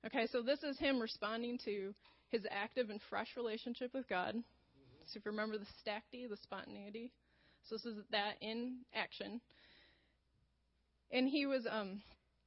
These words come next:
taking what happened in the Ten Thousand Reasons song, which is like, "I'm gonna praise the Lord no matter what." And then Jen came up and gave that word, right? She gave that word, "It's a new day." Like,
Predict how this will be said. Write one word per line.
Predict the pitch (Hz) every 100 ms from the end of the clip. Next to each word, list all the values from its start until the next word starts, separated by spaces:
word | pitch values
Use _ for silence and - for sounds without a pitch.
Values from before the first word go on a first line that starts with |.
| _ _ _ - - - -
taking | 277 277 285
what | 254 262
happened | 277 254 277 254
in | 226 220 214 - - - _ _ -
the | 214
Ten | 269 247
Thousand | 247 262 277
Reasons | 233 208 214
song, | 196 185 190 233 _ -
which | 202
is | 202
like, | 196 185 -
"I'm | 208
gonna | 233 226
praise | 233 226
the | 220
Lord | 214 196
no | 196
matter | 185 208
what." | 208 185 202 - _ - - - -
And | 190 202
then | 208
Jen | 220 269
came | 285 269
up | 214 214
and | 220
gave | 214 196
that | 180 220
word, | 240 226 202 190 220 - - -
right? | 190 226 -
She | 226
gave | 220 208
that | -
word, | 220 214
"It's | 220
a | 208
new | 208 226
day." | 208 190 180 196 _ _ _ _ _ _ _ _ _ _ -
Like, | 202